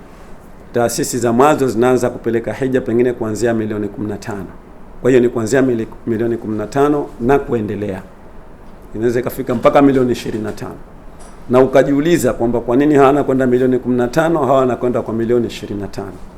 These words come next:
Usije ukapata shida. Sisi kama wasimamizi huku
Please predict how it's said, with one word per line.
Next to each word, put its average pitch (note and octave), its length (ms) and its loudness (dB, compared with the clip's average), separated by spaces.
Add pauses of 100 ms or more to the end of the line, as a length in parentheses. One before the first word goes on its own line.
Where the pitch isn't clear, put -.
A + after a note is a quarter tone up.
(300)
Usije D#3 260 0
ukapata C3+ 380 0
shida. G#2 300 -8 (240)
Sisi - 280 -8
kama B2 180 2
wasimamizi A#2 640 -2
huku B2+ 300 -6